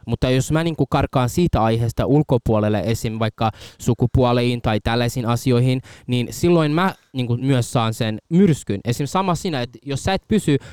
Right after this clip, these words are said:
valkoisen heteromiehen niinku alueella siinä zoneissa,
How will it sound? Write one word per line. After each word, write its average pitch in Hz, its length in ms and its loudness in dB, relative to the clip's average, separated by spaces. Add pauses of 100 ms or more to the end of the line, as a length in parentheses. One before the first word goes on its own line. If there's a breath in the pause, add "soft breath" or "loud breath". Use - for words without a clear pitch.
(200 loud breath)
valkoisen 139 520 0
heteromiehen 120 840 0
niinku 113 260 -4
alueella 113 500 2
siinä 113 260 -2
zoneissa, 117 640 0